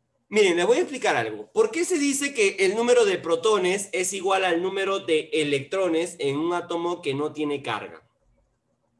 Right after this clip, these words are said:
¿Ya? En un átomo que no tiene carga. Porque, chicos,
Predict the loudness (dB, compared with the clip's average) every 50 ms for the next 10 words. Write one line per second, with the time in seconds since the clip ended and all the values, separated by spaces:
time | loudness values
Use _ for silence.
0 | _ _ -10 -6 -4 -4 -4 -6 -6 -6 -4 -4 -2 -2 -4 -4 -2 -2 -2 -4
1 | -4 -6 -8 -6 -6 -8 -8 -8 -8 -8 -8 -8 -10 -12 -14 -14 -16 -20 _ _
2 | _ _ _ _ _ _ _ _ _ _ _ _ _ _ _ _ _ -4 -4 -4
3 | -4 -4 -4 -2 -4 -4 -2 -4 -6 -6 -6 -12 -14 -16 _